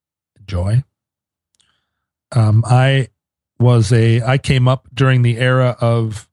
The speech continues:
alternative comics, which were a lot of them, um,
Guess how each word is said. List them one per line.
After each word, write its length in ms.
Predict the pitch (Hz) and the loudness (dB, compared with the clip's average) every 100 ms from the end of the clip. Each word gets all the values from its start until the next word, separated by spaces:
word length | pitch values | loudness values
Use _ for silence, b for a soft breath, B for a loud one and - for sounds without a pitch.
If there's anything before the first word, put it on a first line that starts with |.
| - | -8
alternative 560 | 123 - 170 139 113 - | -6 -2 -2 0 -4 -6
comics, 640 | 110 120 185 - - _ _ _ _ _ _ _ _ _ _ _ _ | -6 -4 -6 -10 -20 _ _ _ _ _ _ _ _ _ _ _ _
which 260 | - 120 123 | -6 -6 -2
were 340 | 120 117 117 123 | 0 2 2 0
a 80 | 113 | 0
lot 200 | 131 135 | 0 -2
of 100 | 120 | -2
them, 360 | 120 117 117 _ _ _ _ _ _ _ _ _ _ _ _ _ _ - | -4 -4 -10 _ _ _ _ _ _ _ _ _ _ _ _ _ _ -8
um, 420 | 113 107 107 | -8 -8 -12